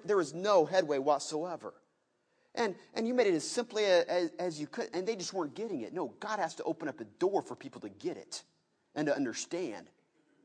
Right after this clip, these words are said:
It goes on and says that we may speak the mystery of Christ, for which also I am in bonds. Now, if you look back at chapter one, verse twenty-seven, you find out what that mystery exactly is.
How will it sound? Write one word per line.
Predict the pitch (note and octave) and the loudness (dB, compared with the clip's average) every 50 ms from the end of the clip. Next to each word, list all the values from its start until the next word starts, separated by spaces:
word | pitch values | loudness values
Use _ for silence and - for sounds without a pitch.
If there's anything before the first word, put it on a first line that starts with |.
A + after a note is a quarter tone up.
| _ _ _ _ _ _ _ _ _ _ _ _ _ _ _ _ _ _ _ _ _ _ _ - | _ _ _ _ _ _ _ _ _ _ _ _ _ _ _ _ _ _ _ _ _ _ _ -8
It | E3+ | 2
goes | - A#3 A3 F3 | 4 4 4 4
on | A3 A3+ G#3 | 2 2 2
and | E3+ - | 0 -4
says | - - F3 D#3 D#3 D#3+ D#3+ D#3 - - _ _ _ _ _ _ _ _ - C3+ | -2 0 2 2 2 2 0 -2 -8 -16 _ _ _ _ _ _ _ _ -6 2
that | D#3+ F3 F3 E3+ D#3+ | 6 6 6 6 2
we | E3+ G3+ G#3 | -4 -2 -2
may | F#3+ F#3+ F3+ E3+ D#3 C#3 B2+ A2+ - - - _ - _ _ _ _ _ _ _ _ _ _ _ _ - | 0 4 4 6 6 4 2 0 -4 -10 -20 _ -20 _ _ _ _ _ _ _ _ _ _ _ _ -10
speak | - - - - - - - A3+ D#3+ B2+ - - - - _ _ _ _ _ _ - | -6 -4 -4 -4 -4 -4 -2 0 0 0 -2 -4 -14 -14 _ _ _ _ _ _ -10
the | C3 C#3 C#3 | -2 0 0
mystery | B2+ C3 C#3+ D#3+ F3 E3 - - - - D#3 D3+ D3 C#3+ D3 C#3 - _ - | 0 2 0 0 0 0 0 -6 -4 -2 0 0 0 0 -2 -4 -8 _ -6
of | - B2 A#2 - | -6 -6 -6 -8
Christ, | - - - D3+ B2+ G#2+ G2 G2+ - - - - - _ _ _ _ _ _ _ _ _ _ _ _ _ _ _ _ | -10 -4 0 2 2 2 0 -2 -6 -6 -8 -8 -12 _ _ _ _ _ _ _ _ _ _ _ _ _ _ _ _
for | - - F3+ | -2 4 6
which | F3+ E3 - - | 6 6 6 4
also | - D#3+ F3 F3+ F3+ F3+ - - C#3 B2 | 6 8 8 8 6 4 2 2 2 2
I | - B2 C#3+ C3+ | 4 2 2 2
am | C3 C3 | 2 0
in | C3 A#2+ A2+ | 0 -2 0
bonds. | A2+ C3+ C3+ A#2 F#2 - - - - - - - _ _ _ _ _ _ _ _ _ _ _ _ - | 0 0 0 -2 -6 -10 -12 -10 -10 -10 -10 -10 _ _ _ _ _ _ _ _ _ _ _ _ -2
Now, | E3+ G3 F#3 | 2 4 4
if | F3 F3 | 4 2
you | F#3+ G3 | -2 2
look | F#3+ B3 C4+ - | 4 4 4 6
back | A3+ G#3+ G3+ F#3+ - | 6 4 4 4 2
at | E3+ | -4
chapter | - - F#3 F3 - - F3 | 0 2 2 2 2 0 -2
one, | D#3+ D3+ F3+ F3+ D#3+ | 0 2 2 2 2
verse | E3 E3 D3+ | 2 0 0
twenty-seven, | - - F3+ E3 C#3+ C3 - G#3 G3+ E3+ E3+ | 0 -2 0 0 0 0 2 0 0 0 0
you | D3+ C3+ | -4 -4
find | - F3+ E3 D#3+ | 0 0 0 2
out | D3+ | 4
what | C#3 D#3 D3 - | 2 2 2 4
that | D#3+ C#3 - B2+ | 2 2 2 2
mystery | C#3 D#3 E3 D#3+ - - - D3 C#3+ C3+ B2+ B2+ - | -2 -2 -2 -4 -4 -8 -6 -4 -4 -2 -2 -4 -6
exactly | C#3+ C3 - - D#3 C#3+ C3+ C3+ C3+ - - C3 B2+ A#2+ - B2 B2+ | -8 -10 -4 2 4 4 4 4 0 -4 -6 -6 -6 -6 -6 -6 -4
is. | E3 D#3+ D3 A#2+ G#2 F#2 E2+ - - - - | 0 0 0 0 -2 -6 -8 -8 -8 -8 -8